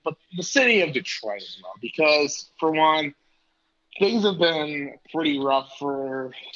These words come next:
the teams. I, I mean, people will point to the Pistons being in the playoffs, but look, they're down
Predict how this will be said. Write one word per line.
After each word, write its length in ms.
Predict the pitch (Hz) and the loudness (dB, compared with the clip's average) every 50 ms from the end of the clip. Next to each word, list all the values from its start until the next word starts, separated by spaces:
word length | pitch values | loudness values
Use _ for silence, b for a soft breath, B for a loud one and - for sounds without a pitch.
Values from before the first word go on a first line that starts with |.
| - - - | -18 -16 -10
the 100 | - 135 | -10 -10
teams. 380 | 127 - 143 123 107 104 101 113 | -8 -6 -6 -6 -6 -8 -4 0
I, 280 | 127 135 143 135 127 135 | 2 4 4 4 2 2
I 40 | |
mean, 200 | 139 139 143 135 | 2 2 0 2
people 240 | 143 156 160 156 156 | 2 2 2 2 -2
will 80 | 151 147 | -4 -2
point 260 | - - 151 139 135 | 0 2 2 2 2
to 60 | 135 | -2
the 80 | 135 127 | -6 -6
Pistons 480 | - - 135 127 127 - - 123 120 | -2 -2 -4 -4 -4 -10 -14 -12 -8
being 240 | 120 117 113 117 113 | -4 -2 -2 -2 -2
in 60 | 110 | -4
the 140 | - _ 113 | -6 _ -6
playoffs, 280 | 104 101 104 107 - - - | -4 -2 -2 -4 -4 -6 -6
but 120 | 110 107 | -6 -4
look, 340 | 98 95 95 90 90 - - | -4 -4 -6 -8 -8 -4 -2
they're 140 | 127 135 135 | 0 2 4
down 420 | 139 139 139 139 139 139 131 135 | 4 4 4 4 2 0 -2 -8